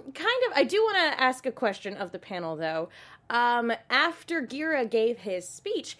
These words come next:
he was going to let Blake tell her story before Lady Ilia interrupted, and that's when the outburst came.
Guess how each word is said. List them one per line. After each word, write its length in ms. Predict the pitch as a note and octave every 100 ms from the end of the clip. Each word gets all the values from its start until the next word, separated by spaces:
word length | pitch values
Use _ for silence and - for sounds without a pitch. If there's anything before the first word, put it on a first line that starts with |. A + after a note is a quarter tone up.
| -
he 220 | - D#4 D#4+
was 300 | D#4+ C#4 G3
going 640 | F3 C#4 F#4 F#4+ F3+ D#3
to 200 | E3 -
let 340 | G3+ G#3+ G#3 -
Blake 500 | G3+ C#4 D#4 F#3 - _ _ -
tell 380 | - G#3+ G#3 G#3
her 340 | - F#3+ E3+
story 840 | - - - A4 C4 D#3+ F3 - - - -
before 420 | C4+ C4+ B3 A3
Lady 420 | G#3 F#3+ G#3 -
Ilia 280 | F3 F3 F3
interrupted, 640 | E3+ E3+ D#3 A3+ A#3 D3+ -
and 240 | E3+ E3
that's 300 | F#3+ F#3 -
when 100 | F3
the 120 | E3+
outburst 500 | E3+ G#3+ - E3 -
came. 360 | - D3+ C#3+